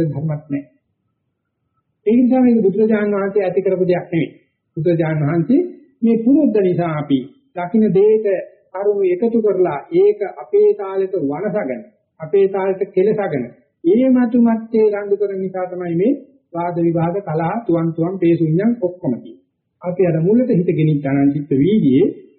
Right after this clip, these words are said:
අපිට හොඳට තේරෙනවා මේක ඕනනම් සුවේද දකින්න පුළුවන්. ඕනනම් අසුබෙද දකින්න පුළුවන්. එහෙනම් නැත්තම් සුභාසුබ නැත්තම් දකින්න පුළුවන්. රහතන් වහන්සේගේ තියෙන ශ්‍රේෂ්ඨත්වයේ වන්දනීය තත්ත්වය එච්චරයි. පුතඥයෝ පටන් ගන්න රහත් වෙලා තමයි.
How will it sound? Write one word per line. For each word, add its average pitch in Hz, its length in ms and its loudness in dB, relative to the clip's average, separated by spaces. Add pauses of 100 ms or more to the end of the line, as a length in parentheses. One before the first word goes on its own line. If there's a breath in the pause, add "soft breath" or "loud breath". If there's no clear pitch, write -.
(120)
අපිට 185 240 -2
හොඳට 165 260 2 (240)
තේරෙනවා 190 340 2
මේක 175 200 -4
ඕනනම් 160 360 -2
සුවේද 147 380 0
දකින්න 139 380 -2
පුළුවන්. 160 400 -2 (960)
ඕනනම් 165 260 2 (120)
අසුබෙද 202 360 0
දකින්න 143 400 -2
පුළුවන්. 160 380 -2 (400)
එහෙනම් 175 260 -2
නැත්තම් 170 320 -6
සුභාසුබ 156 420 -4
නැත්තම් 143 480 -2
දකින්න 143 300 -4
පුළුවන්. - 260 -16 (300)
රහතන් 180 260 -2
වහන්සේගේ 190 340 0
තියෙන 190 200 2
ශ්‍රේෂ්ඨත්වයේ 185 720 0
වන්දනීය 190 420 2
තත්ත්වය 208 280 -2
එච්චරයි. 220 300 -4 (960)
පුතඥයෝ 247 580 2
පටන් 226 280 -2
ගන්න 226 220 2
රහත් 196 240 -4
වෙලා 175 200 -2
තමයි. - 180 -14